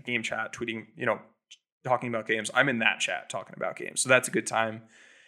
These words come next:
And, uh, if you wanna get into the Discord, reach out to us with a five-star review of the podcast, um, or check out the link in my bio. Once you're in there, you can go to various levels. We had a bonus pod this week where I did a live mailbag,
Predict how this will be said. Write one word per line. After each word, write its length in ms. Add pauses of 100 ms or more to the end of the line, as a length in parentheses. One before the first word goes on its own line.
(100)
And, 320
uh, 460
if 100
you 120
wanna 140
get 120
into 180
the 80
Discord, 520 (500)
reach 220
out 160
to 120
us 200
with 100
a 40
five-star 380
review 220
of 40
the 60
podcast, 720 (320)
um, 320
or 360
check 180
out 80
the 80
link 180
in 60
my 140
bio. 640 (460)
Once 280
you're 100
in 80
there, 100
you 100
can 100
go 80
to 80
various 320
levels. 520
We 100
had 460 (320)
a 60
bonus 280
pod 240
this 200
week 160
where 100
I 20
did 120
a 60
live 300
mailbag, 600